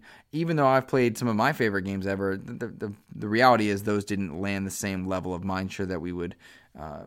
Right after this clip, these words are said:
look at for Nintendo or Sony. And I don't think it's a problem at this point, given Halo Infinite's delay, to to let that continue and let third parties and services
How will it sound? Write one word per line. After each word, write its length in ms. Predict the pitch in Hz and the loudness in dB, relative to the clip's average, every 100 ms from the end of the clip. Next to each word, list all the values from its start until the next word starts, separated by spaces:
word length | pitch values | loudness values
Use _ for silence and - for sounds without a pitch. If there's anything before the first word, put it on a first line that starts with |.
| - 113 110 | -20 -20 -18
look 340 | 120 104 113 107 | -8 0 0 2
at 220 | 90 76 | 0 -2
for 400 | - 95 92 90 | -2 -2 -2 -2
Nintendo 460 | 98 95 107 92 90 | -4 -4 -4 -4 -2
or 80 | 104 | -2
Sony. 420 | - 165 85 - _ _ - _ _ _ - | 0 0 -2 -8 _ _ -20 _ _ _ -6
And 160 | 127 135 | 0 2
I 60 | |
don't 200 | 139 175 | 2 2
think 160 | 170 160 | 0 0
it's 140 | 147 | -2
a 40 | 131 | -2
problem 460 | - 151 143 123 | 6 8 8 6
at 100 | 107 | 2
this 140 | 110 - | -2 -2
point, 220 | 104 98 | -4 2
given 220 | 127 151 | 2 2
Halo 320 | 127 120 117 | 0 2 0
Infinite's 420 | 98 101 95 82 | -2 -6 -6 -8
delay, 400 | - 90 87 90 - - _ - | -6 -6 -4 -6 -10 -20 _ -10
to 640 | - 127 120 117 110 107 - - - _ | 0 4 4 4 2 -2 -8 -20 -20 _
to 200 | - 131 | 0 2
let 320 | 120 120 120 | 4 2 2
that 200 | 147 131 | 2 0
continue 640 | - 117 - 123 98 87 71 | 0 -4 0 2 2 -2 -6
and 120 | 101 | -4
let 200 | 95 - | -4 -2
third 240 | 113 110 | 0 0
parties 360 | 117 107 104 98 | 2 4 2 -2
and 220 | 101 101 | -6 -8
services 560 | - 113 101 98 98 | -4 -2 -2 -2 -4